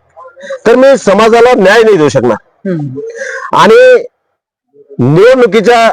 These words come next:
Speaker 1: न-, विजयाच्या अनुषंगाने जर बघितलं तर माझा प्रयत्न आहे, अजून मी एक दोन समाजाला माझी भेट बाकी आहे, मी विनंती करणार आहे त्यांना, ते जर माझ्यासोबत आले तर निश्चितपणाने मी या निवडणुकीत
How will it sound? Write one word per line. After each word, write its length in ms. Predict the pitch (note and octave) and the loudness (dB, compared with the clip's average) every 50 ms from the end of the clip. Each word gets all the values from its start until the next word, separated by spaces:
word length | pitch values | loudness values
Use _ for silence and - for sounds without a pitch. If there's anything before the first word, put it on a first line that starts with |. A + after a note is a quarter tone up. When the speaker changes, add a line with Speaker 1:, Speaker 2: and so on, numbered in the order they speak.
| - C#3 | -2 -2
Speaker 1:
न-, 480 | C3 C3+ C3+ C#3+ C#3+ D3 D3 D3 C#3 C3+ | -2 0 0 2 2 2 4 4 4 2
विजयाच्या 440 | C3 B2+ D#3 D3+ A#3 B3+ A#3+ - A#3+ | 2 0 2 2 2 2 4 2 2
अनुषंगाने 480 | A3 A3+ A3 - G#3+ G3 G3+ G3+ G3+ F#3 | 2 0 0 0 2 2 2 2 2 2
जर 120 | F#3+ F#3+ | 0 2
बघितलं 420 | F3 F3 F3 E3 E3 A#2+ B2+ B2 A2 - _ _ _ - - - _ _ | 2 2 0 0 0 0 -2 -2 -2 -4 _ _ _ -20 -20 -20 _ _
तर 80 | E3 E3 | 0 0
माझा 280 | F3 F3 F3+ F3+ G#3 | 2 2 2 0 0
प्रयत्न 380 | G#3 - F3 F#3 G#3 F3+ G3+ A3 | 0 0 0 0 0 0 0 0
आहे, 240 | F#3+ E3 D#3 B2 F#2 D#2+ _ _ _ _ _ _ _ _ - | 0 2 0 0 -2 -4 _ _ _ _ _ _ _ _ -4
अजून 260 | B2+ C#3+ D3+ F#3 F#3+ | -2 0 0 2 2
मी 360 | F#3+ G3 G3 G3+ G3+ F#3+ - - | 2 2 2 2 2 0 -2 -2
एक 160 | - D#3 D3 | -2 -2 0
दोन 240 | D3+ F3+ F#3+ F#3 F3 - _ - - - _ - | 0 0 0 0 -2 -6 _ -18 -20 -20 _ -2
समाजाला 500 | E3 D3+ E3+ E3 D#3+ F3 E3+ E3+ E3+ E3 D#3 | 0 0 2 2 2 2 2 2 2 2 2
माझी 200 | D3+ D#3+ E3 D#3+ | 0 0 0 0
भेट 320 | D#3+ C3+ D3+ D#3 D3 - C#3+ | 0 2 0 0 0 -2 -4
बाकी 320 | - C3+ C#3 B2+ D#3+ F3+ | -2 -2 -2 0 0 2
आहे, 240 | F3 C#3 A#2 G#2 A#2 - _ _ _ _ _ - | 2 2 0 -2 -4 -8 _ _ _ _ _ -2
मी 100 | D3 D#3 | 0 2
विनंती 320 | D#3 E3+ F#3 F#3+ E3 F#3 | 2 2 2 0 0 0
करणार 260 | D#3+ E3 D#3+ D#3+ D3 | 0 2 2 2 0
आहे 80 | C#3 C3 | 0 0
त्यांना, 260 | C3 B2+ B2+ B2 B2+ | 0 -2 0 0 -2
ते 460 | B2+ - - - - - - E3+ F#3 | -2 -4 -12 -20 -20 -6 -2 0 2
जर 120 | F#3 A3+ A3 | 2 2 2
माझ्यासोबत 520 | G#3 G#3 G3+ G#3+ - F#3+ F#3 F3 F#3 F3+ | 2 2 0 0 0 0 0 0 2 2
आले 260 | E3+ D#3 D3+ C3+ B2 | 2 2 2 0 0
तर 240 | - - _ - E3 | -2 -8 _ -2 -2
निश्चितपणाने 560 | D3+ D#3 D#3 - F#3 D#3+ F3 F3 E3 D#3+ E3 | 0 0 0 -2 -4 -2 0 0 2 2 2
मी 100 | E3 D#3+ | 2 2
या 100 | D#3+ D#3 | 2 2
निवडणुकीत 380 | D3+ D3+ D3 C#3+ D3 C#3+ B2 | 2 2 0 0 0 -2 -2